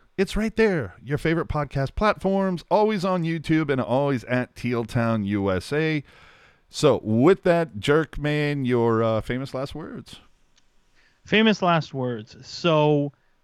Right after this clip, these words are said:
Speaker 2: on the trade deadline day, April the twelfth, for those who don't know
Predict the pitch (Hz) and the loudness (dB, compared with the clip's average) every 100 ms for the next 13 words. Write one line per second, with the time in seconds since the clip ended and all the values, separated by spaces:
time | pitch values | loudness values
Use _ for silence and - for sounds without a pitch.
0 | _ _ _ _ _ _ - 220 262 190 | _ _ _ _ _ _ -4 -2 0 -4
1 | - - 151 131 120 120 120 120 113 117 | -6 -6 -6 -6 -8 -10 -8 -10 -8 -6
2 | 117 120 135 120 127 135 120 113 - 117 | -6 -2 0 0 -2 -4 -6 -4 0 0
3 | 127 - 117 113 - 123 113 117 117 151 | 0 -2 -2 -2 -2 -2 0 0 2 0